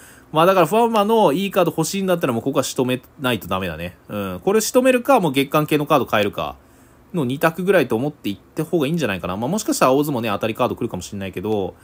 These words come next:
まあ、ちょっとなかなか両方当たりっていうのはね、まあ、望みづらいような感じもするので、まあ、ぜひ、はい、ここでね、仕留めておきたい。特に、まあ、クラチャンとかでね、気を考えてる人はもうこれ以上のカードなかなか来ないと思うんで、とりあえずはね、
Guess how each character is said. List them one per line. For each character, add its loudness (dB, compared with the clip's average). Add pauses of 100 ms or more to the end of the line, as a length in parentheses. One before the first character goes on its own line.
(460)
ま -2
あ、 -12
ち -6
ょ 0
っ -2
と 0
な 2
か -4
な -2
か 4
両 2
方 4
当 4
た 4
り 2
っ -4
て -2
い 0
う 0
の 0
は -2
ね、 -4
ま -4
あ、 -10 (160)
望 -2
み 0
づ 0
ら 4
い 0
よ -2
う -6
な -4
感 -2
じ -4
も -6
す -4
る -4
の -6
で、 -4 (720)
ま 4
あ、 4
ぜ 4
ひ、 0 (220)
は 4
い、 -4
こ -4
こ 0
で 2
ね、 0
仕 -6
留 0
め -12
て -2
お 0
き -14
た -2
い。 -4
特 0
に、 0
ま 0
あ、 -2
ク -4
ラ 4
チ 0
ャ 0
ン -2
と -2
か 2
で 2
ね、 -2
気 -2
を 2
考 -4
え 0
て -6
る -8
人 -6
は -4
も -10
う -20
こ -6
れ -2
以 -2
上 -4
の -6
カ -4
ー -4
ド -4
な -6
か -8
な -4
か -4
来 -6
な -4
い -6
と -8
思 -6
う -8
ん -8
で、 -8
と -10
り -6
あ -4
え -8
ず -10
は -8
ね、 -6